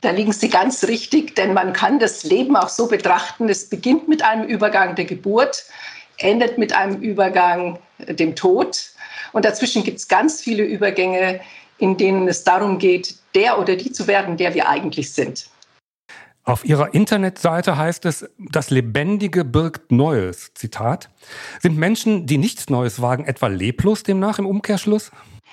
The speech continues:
Speaker 1: Also dieser Spruch, äh, „Das Lebendige birgt Neues“, spielt auf dem Grundprinzip des Lebens und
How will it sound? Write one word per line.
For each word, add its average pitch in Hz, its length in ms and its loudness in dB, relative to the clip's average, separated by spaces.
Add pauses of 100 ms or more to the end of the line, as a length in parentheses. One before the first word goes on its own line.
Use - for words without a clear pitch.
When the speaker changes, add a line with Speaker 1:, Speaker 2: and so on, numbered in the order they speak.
(320)
Speaker 1:
Also 208 180 4
dieser 226 260 2
Spruch, - 600 0
äh, 185 420 2 (280)
„Das 170 180 -2
Lebendige 208 600 2
birgt 196 420 -2
Neues“, 185 360 4
spielt - 400 -4
auf 175 180 2
dem 190 160 -4
Grundprinzip 196 880 0 (460)
des 185 180 0
Lebens 233 600 0
und 190 260 -2